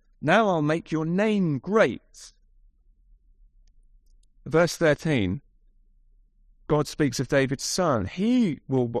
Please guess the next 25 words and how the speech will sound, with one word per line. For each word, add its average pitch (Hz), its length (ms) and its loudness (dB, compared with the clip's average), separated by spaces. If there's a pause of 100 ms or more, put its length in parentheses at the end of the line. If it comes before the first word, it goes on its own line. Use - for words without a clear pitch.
be 131 120 0
the 120 100 0
one 113 200 2
to 113 40 -4
build 143 260 0
a 139 40 -4
house 127 420 -6
for 147 160 -2
my 170 320 0
name, 113 460 0 (640)
and 117 160 0
I 123 120 2
will 127 140 0
establish 113 540 0
his - 240 -6
throne 104 380 0
forever." 95 560 0 (2500)
Verse 151 240 2
twenty-three, 123 680 0
"Who 165 160 0
is 180 120 0
like 156 220 0
your 131 140 0
people 127 340 -2
Israel, 101 440 0